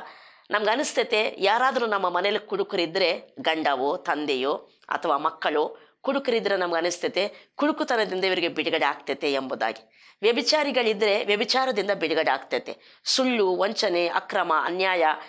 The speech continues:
ಇಂಥ ಸಂಗತಿಗಳಿದ್ರೆ ಅದರಿಂದ ಬಿಡುಗಡೆ ಆಗ್ತೈತೆ ಎಂಬುದಾಗಿ. ಯಾಕೆ ನಾವು ಏನ್ ತಿಳ್ಕೊಂಡಿದ್ದೇವಂದ್ರೆ,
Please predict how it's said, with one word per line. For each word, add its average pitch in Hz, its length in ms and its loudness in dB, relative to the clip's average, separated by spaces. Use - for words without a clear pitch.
ಇಂಥ 277 280 2
ಸಂಗತಿಗಳಿದ್ರೆ 208 800 0
ಅದರಿಂದ 202 340 2
ಬಿಡುಗಡೆ 151 380 0
ಆಗ್ತೈತೆ 127 460 -2
ಎಂಬುದಾಗಿ. 117 800 -4
ಯಾಕೆ 294 360 2
ನಾವು 202 300 2
ಏನ್ 214 260 2
ತಿಳ್ಕೊಂಡಿದ್ದೇವಂದ್ರೆ, 190 1000 -2